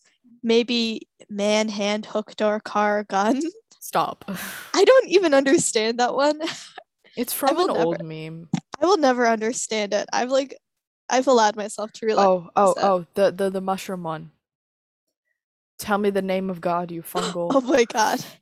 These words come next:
Speaker 1: You cannot kill me in a way that <laughs> matters. No, the, a trace of the true self exists in the false self.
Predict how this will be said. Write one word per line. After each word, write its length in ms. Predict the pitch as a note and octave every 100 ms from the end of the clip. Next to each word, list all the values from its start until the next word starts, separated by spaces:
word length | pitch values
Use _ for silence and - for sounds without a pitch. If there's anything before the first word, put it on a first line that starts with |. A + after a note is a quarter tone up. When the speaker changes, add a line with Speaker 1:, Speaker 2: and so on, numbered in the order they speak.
| -
Speaker 1:
You 100 | B3+
cannot 340 | D4+ A#3+ G#3
kill 200 | - G#3+
me 160 | C#3 G2+
in 80 | F#3+
a 60 |
way 200 | A#3+ B3
that 220 | D4 -
<laughs> 0 |
matters. 600 | - C#4+ - D#4 - - - - - - _
No, 240 | A#3+ B3 G#3+ -
the, 140 | A3+ _
a 80 | B3
trace 360 | - - A#3 -
of 100 | A#3
the 80 | A3+
true 260 | - G#3 G#3
self 280 | - G#3+ -
exists 500 | A#3 - A3+ - -
in 140 | A3+
the 80 | G#3
false 320 | A3 G#3+ A#3
self. 300 | - A#3+ B3+